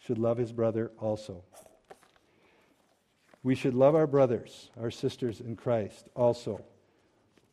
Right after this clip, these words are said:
Whole bunch of reasons, but primarily that's how we spread the gospel. That's how the love of Christ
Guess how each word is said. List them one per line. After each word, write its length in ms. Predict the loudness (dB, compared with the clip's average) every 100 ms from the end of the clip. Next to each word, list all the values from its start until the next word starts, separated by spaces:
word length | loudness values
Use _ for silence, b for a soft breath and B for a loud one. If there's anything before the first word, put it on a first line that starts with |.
| _ _ _ _ _ _ _ _ _
Whole 240 | 0 6 8
bunch 260 | 8 4
of 100 | 2
reasons, 400 | 2 0 0 -6
but 220 | -4 -4 -6
primarily 800 | -6 -4 0 0 0 -2 -4 -8 b b b b _ _ _ _ _
that's 640 | 0 0 0 -6 -20 -20 -20 _ _ _ _ _ _ _
how 280 | -10 -2 0
we 340 | 0 -4 -10 -18 _ _ _
spread 320 | -10 -8 -6
the 100 | -6
gospel. 440 | -8 -8 -12 -20 _ _ _ _ _ _ _ _ _ _ _ b b b b b
That's 340 | 2 4 4 0
how 260 | 4 4
the 100 | 4
love 300 | 0 2 0
of 160 | -2 -10
Christ 520 | -2 -2 -2 -6 -16